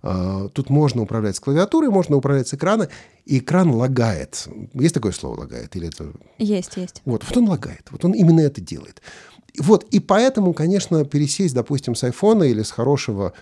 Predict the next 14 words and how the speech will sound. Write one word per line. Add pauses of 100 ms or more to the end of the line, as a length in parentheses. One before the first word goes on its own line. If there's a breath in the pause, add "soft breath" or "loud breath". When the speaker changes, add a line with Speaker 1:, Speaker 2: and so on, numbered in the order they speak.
(140 loud breath)
Speaker 1:
э,
с
хорошего
андроидовского
телефона
на
это, (800 soft breath)
ну,
ты
ощущаешь,
что
что-то
не
то.